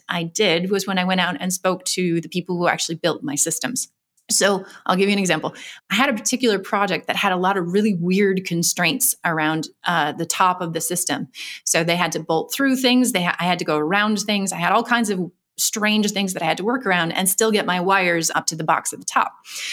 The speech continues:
So I designed this huge, elaborate, remarkable <laughs> aluminum adapter plate that, that accomplished all these features and had all these funky cutouts and whatnot. And, um, when I, when it was finally time for it to be assembled, I went down and I spoke to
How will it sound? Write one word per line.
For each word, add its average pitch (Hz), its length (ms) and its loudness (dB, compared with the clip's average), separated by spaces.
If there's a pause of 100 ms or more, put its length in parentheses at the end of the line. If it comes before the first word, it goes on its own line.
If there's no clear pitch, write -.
So - 140 0
I 226 80 4
designed 240 640 4
this 233 340 0 (140)
huge, 247 640 2 (200)
elaborate, 196 680 2 (1400)
remarkable 208 840 4 (120)
<laughs> - 140 -10 (400)
aluminum 240 420 6
adapter 214 380 2
plate 190 300 0 (340)
that, 233 260 4
that 240 180 0 (100)
accomplished 285 500 4
all 214 120 4
these 214 180 0
features 226 300 2
and 180 80 2
had 180 140 4
all 180 100 2
these 190 160 0
funky 185 260 0
cutouts 175 420 0
and 196 80 0
whatnot. 190 260 0 (500)
And, 220 300 4
um, 196 380 0
when 233 140 4
I, 220 200 0
when 220 120 2
it 208 60 0
was 214 120 0
finally 254 260 4
time 240 240 4
for 220 80 0
it 202 80 0
to 208 60 -8
be 185 100 2
assembled, 190 380 2
I 170 60 4
went 180 220 0
down 180 240 2
and 175 100 -2
I 170 80 -2
spoke 185 320 -2
to 175 360 0